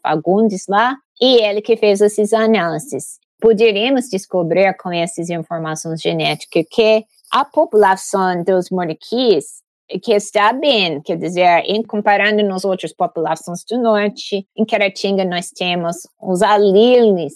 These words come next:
diferentes, distintos em comparação dos outros, e esse contribui como ser uma das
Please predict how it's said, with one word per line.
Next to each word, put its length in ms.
diferentes, 880
distintos 840
em 100
comparação 880
dos 200
outros, 680
e 420
esse 220
contribui 1120
como 500
ser 460
uma 360
das 600